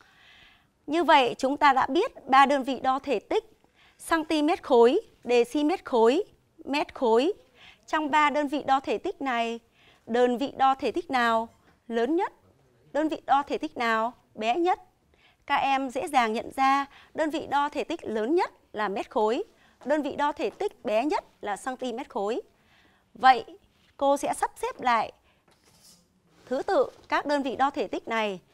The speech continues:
theo thứ tự từ lớn đến bé. Mối quan hệ giữa các đơn vị đo thể tích thế nào? Chúng ta cùng hoàn thành bảng sau.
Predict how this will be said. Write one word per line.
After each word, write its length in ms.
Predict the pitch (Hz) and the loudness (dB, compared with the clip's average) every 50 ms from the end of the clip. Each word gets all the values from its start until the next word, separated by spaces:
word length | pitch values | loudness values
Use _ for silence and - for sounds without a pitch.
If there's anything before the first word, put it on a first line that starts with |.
| _ _ _ | _ _ _
theo 420 | - - 269 269 262 262 254 247 254 | -8 -2 2 4 6 6 4 2 -2
thứ 140 | - 247 247 | -6 -8 -8
tự 280 | - - 285 262 220 - - _ _ _ _ _ _ _ _ _ | -6 -4 -4 -4 -4 -4 -8 _ _ _ _ _ _ _ _ _
từ 260 | - 240 226 214 208 | 0 2 2 2 0
lớn 340 | 202 196 196 196 208 226 302 - _ _ _ - | 0 -2 -4 -4 -4 -6 -6 -8 _ _ _ -10
đến 240 | - 196 233 262 | -8 -8 -6 -6
bé. 280 | 208 196 196 196 208 - - _ _ _ _ _ _ _ _ _ _ _ _ _ _ _ _ _ _ _ _ _ _ _ _ _ _ _ _ _ _ _ _ _ _ _ _ _ _ _ _ _ _ _ _ _ _ _ _ _ _ _ _ _ _ _ _ _ _ - - - _ - | -4 -4 -4 -6 -6 -10 -12 _ _ _ _ _ _ _ _ _ _ _ _ _ _ _ _ _ _ _ _ _ _ _ _ _ _ _ _ _ _ _ _ _ _ _ _ _ _ _ _ _ _ _ _ _ _ _ _ _ _ _ _ _ _ _ _ _ _ -20 -20 -14 _ -2
Mối 180 | 233 240 269 | 0 0 0
quan 280 | - - 330 330 339 330 | 0 0 -2 0 0 0
hệ 260 | 311 320 269 - - - | 0 0 0 -2 -4 -4
giữa 120 | - 254 - | -4 -4 -4
các 180 | - - 403 | -4 -6 -6
đơn 180 | 285 302 311 285 | -4 -4 -4 -2
vị 140 | 294 262 - | -4 -4 -4
đo 140 | - 214 | -4 -4
thể 160 | 196 - 254 190 | -4 -4 -4 -4
tích 160 | - 330 - - | -6 -8 -8 -8
thế 120 | 277 262 | -8 -6
nào? 380 | 302 285 233 226 220 214 220 - _ - - _ _ | -6 -4 -4 -4 -6 -6 -8 -10 _ -20 -20 _ _
Chúng 160 | - 233 254 | -12 -8 -4
ta 160 | - 247 233 | -2 -2 -2
cùng 260 | 226 - 233 214 202 | -2 -2 -4 -4 -4
hoàn 220 | 202 208 202 185 175 | -4 -6 -6 -8 -8
thành 260 | - 220 190 202 - - | -8 -8 -8 -8 -8 -6
bảng 260 | - 220 214 175 - | -6 -6 -6 -6 -10
sau. 340 | - - 240 233 226 226 220 | -12 -10 -8 -8 -8 -8 -10